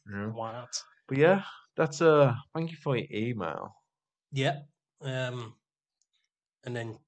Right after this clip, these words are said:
Speaker 2: yeah, how do you clean your house then if you don't like the microfiber cloths? It's, we need to know
Speaker 1: 'Cause
Speaker 2: the
Speaker 1: mu-, I say
Speaker 2: nitty-gritty.
Speaker 1: it's multi-purpose, isn't it? More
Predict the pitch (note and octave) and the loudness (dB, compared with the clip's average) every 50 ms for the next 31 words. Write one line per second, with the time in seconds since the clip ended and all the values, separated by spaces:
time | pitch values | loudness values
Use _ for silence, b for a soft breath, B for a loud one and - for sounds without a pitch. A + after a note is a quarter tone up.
0 | _ _ - B2+ D3 C#3+ C#3+ C#3 C3+ A#2+ - B2+ A#2+ C3 C#3+ D#3+ C#3+ C#3+ D3 C#3 | _ _ -8 -6 -6 -2 0 0 0 -2 -2 -4 -6 -4 -4 -6 -4 -2 0 2
1 | C#3+ C#3 C#3+ C#3+ C#3 C#3+ - - D3 D3 C#3 - A#2+ A2+ G#2+ G#2+ G#2 G#2+ G#2+ G#2+ | 2 2 2 0 -2 -2 -2 -4 -4 -6 -6 -6 -6 -6 -6 -6 -6 -8 -8 -6
2 | A2 G#2 G#2 - - - A2+ A2+ A2+ A2+ - - A#2+ - - - - b b b | -6 -8 -8 -8 -10 -8 -6 -6 -6 -6 -8 -12 -12 -12 -12 -16 -18 b b b
3 | b b b b b _ - - - - - B2+ C#3+ C#3+ D3+ F3 G3 G3 - - | b b b b b _ -14 -14 -12 -12 -12 -10 -6 -4 -2 -2 -2 -2 -4 -6
4 | - D3 C#3+ D#3 F3+ - G3 G3+ G3 - - D#3+ F3+ E3+ E3 E3+ F3 D#3 C#3+ D3 | -2 0 2 2 2 2 0 -2 -4 -4 -4 -4 -2 -2 0 0 0 0 0 -2
5 | D3 D3 D3 - - C#3 C3+ D3 D#3+ D#3 C#3+ - - - B2 B2 B2+ B2+ - - | -2 -4 -6 -10 -12 -8 -6 -4 -2 -2 -4 -6 -8 -6 -6 -4 -4 -6 -8 -12
6 | - A2+ A#2+ B2 B2 A#2+ A2+ A2+ F#2 | -18 -12 -10 -8 -8 -6 -8 -10 -10